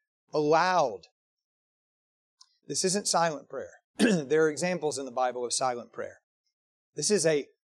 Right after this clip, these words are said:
crying aloud. This is a shout, an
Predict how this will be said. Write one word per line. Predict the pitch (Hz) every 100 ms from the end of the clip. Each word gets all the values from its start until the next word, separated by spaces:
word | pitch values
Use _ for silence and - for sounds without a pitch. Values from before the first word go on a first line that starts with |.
| -
crying | - 175 180 214 208 202 165
aloud. | 143 156 170 139
This | 156 165
is | 151
a | 151 131
shout, | 113 - - 185 190 143 - - - _ -
an | 165